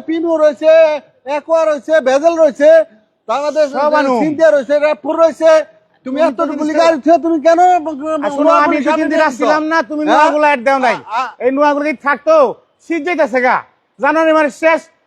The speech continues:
Speaker 2: ফেব্রুয়ারি মাস পড়ে
Speaker 1: তাহলে
Speaker 2: গেছে
Speaker 1: কি
Speaker 2: গা।
Speaker 1: আমার ওই গাড়িগুলি কি তুমি ডাইকা
Speaker 2: ওগুলো
Speaker 1: নিবে
Speaker 2: তো
Speaker 1: নি?
Speaker 2: দিমু, কিন্তু আমার এগুলো ব্যস্ত হবো তো শীতের মধ্যে।
Speaker 1: তুমি ওই গাড়িগুলো আমার হন্ডা
Speaker 2: আরে
Speaker 1: কিছু
Speaker 2: বাবা,
Speaker 1: দেখা
Speaker 2: গুরুন-,
Speaker 1: যাচ্ছে না।
Speaker 2: গুরুনের সিজনটা
Speaker 1: আমার
Speaker 2: গেল
Speaker 1: কাছে
Speaker 2: গা।
Speaker 1: প্যারেন্ট ও গাড়ি আছে।
Speaker 2: তুমি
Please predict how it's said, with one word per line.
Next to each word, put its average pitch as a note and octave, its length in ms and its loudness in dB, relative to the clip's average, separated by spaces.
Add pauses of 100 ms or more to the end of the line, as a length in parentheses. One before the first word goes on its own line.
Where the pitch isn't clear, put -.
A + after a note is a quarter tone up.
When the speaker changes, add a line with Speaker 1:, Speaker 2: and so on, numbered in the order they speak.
(120)
Speaker 2:
ফেব্রুয়ারি D#4+ 360 2
মাস D4 120 -2
পড়ে F4 140 0
Speaker 1:
তাহলে E4 140 2
Speaker 2:
গেছে D#4+ 120 0
Speaker 1:
কি E4 40 2
Speaker 2:
গা। D#4+ 60 2
Speaker 1:
আমার D#4+ 180 0
ওই E4+ 160 4
গাড়িগুলি D#4+ 320 -4
কি C#4+ 200 -12
তুমি D#4 160 -6
ডাইকা C#4 160 2
Speaker 2:
ওগুলো E4+ 240 2
Speaker 1:
নিবে E4 120 4
Speaker 2:
তো D#4 60 0
Speaker 1:
নি? D#4+ 100 -2
Speaker 2:
দিমু, F4+ 220 -2 (100)
কিন্তু D4+ 180 -4
আমার D#4 120 0
এগুলো E4 200 2
ব্যস্ত E4+ 180 -4
হবো E4 160 -4
তো C#4+ 40 -16
শীতের E4+ 280 -8
মধ্যে। D4+ 280 -2
Speaker 1:
তুমি D4 180 4
ওই E4+ 80 0
গাড়িগুলো D#4+ 360 -2
আমার D#4+ 140 -6
হন্ডা D#4 140 -6
Speaker 2:
আরে A#3 100 -6
Speaker 1:
কিছু B3 80 -6
Speaker 2:
বাবা, C#4+ 180 -2
Speaker 1:
দেখা E4 120 2
Speaker 2:
গুরুন-, D#4+ 180 2
Speaker 1:
যাচ্ছে D#4 260 -4
না। C#4 140 -2 (180)
Speaker 2:
গুরুনের D4+ 380 -2
সিজনটা D4 280 -6
Speaker 1:
আমার D4 180 0
Speaker 2:
গেল D4 100 0
Speaker 1:
কাছে B3+ 140 0
Speaker 2:
গা। A3 100 2
Speaker 1:
প্যারেন্ট E4 220 0
ও D#4+ 60 0
গাড়ি F4 200 2 (100)
আছে। D4 180 2 (200)
Speaker 2:
তুমি B3 160 -12